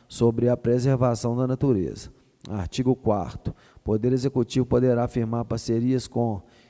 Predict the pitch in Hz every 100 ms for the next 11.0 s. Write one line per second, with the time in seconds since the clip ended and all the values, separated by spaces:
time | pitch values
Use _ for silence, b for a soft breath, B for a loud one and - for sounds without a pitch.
0 | b 95 101 - 123 127 131 120 107 92
1 | - b b - - 117 120 117 110 113
2 | - 110 113 95 - 104 95 107 117 120
3 | 107 127 113 113 110 104 98 101 - 110
4 | 107 - 110 - 110 101 101 113 113 120
5 | 113 - b b b - 107 98 117 110
6 | 110 - 117 110 98 - - - B B
7 | B B - 107 107 101 120 113 107 104
8 | 110 120 120 - 120 107 - 110 107 101
9 | 110 - 117 120 107 - 110 92 113 120
10 | 113 101 123 117 107 - 110 101 98